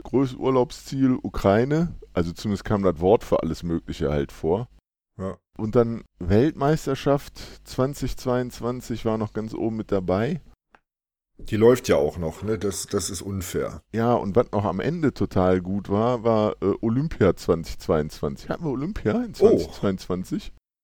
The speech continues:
Speaker 2: Ja, interessanterweise, wir hatten Olympiade, weil das ist, äh, die Zeit zwischen den Olympischen Spielen. Vielleicht meinten die das.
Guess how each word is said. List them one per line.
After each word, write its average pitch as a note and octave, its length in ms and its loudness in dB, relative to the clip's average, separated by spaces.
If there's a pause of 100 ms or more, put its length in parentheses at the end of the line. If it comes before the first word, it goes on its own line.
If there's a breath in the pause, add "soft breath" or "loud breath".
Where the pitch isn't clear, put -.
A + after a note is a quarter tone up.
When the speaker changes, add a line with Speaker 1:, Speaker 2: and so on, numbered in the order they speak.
(260)
Speaker 2:
Ja, C#3 200 2
interessanterweise, B2 760 2
wir G#2+ 80 4
hatten B2 160 2
Olympiade, A2 680 4
weil F2+ 120 2
das F2+ 160 -2
ist, - 180 -8
äh, G#2+ 140 2
die G2+ 120 -8
Zeit A2+ 300 2
zwischen - 340 -6
den F2 160 -2
Olympischen E2+ 480 -4
Spielen. E2 360 -4
Vielleicht F2+ 260 -2
meinten F#2 300 -2
die E2+ 120 -4
das. F2 380 -2